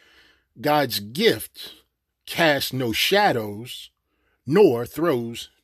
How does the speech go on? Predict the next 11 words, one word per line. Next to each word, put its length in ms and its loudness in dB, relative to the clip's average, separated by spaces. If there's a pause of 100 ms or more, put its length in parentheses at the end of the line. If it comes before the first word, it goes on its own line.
no 180 -4
shade. 520 -6 (840)
That's, 240 2 (1500)
that's 220 0
what 120 -2
I'm 100 -2
saying. 320 -6 (680)
God, 400 0 (480)
it 160 2
says 320 0
that 220 -6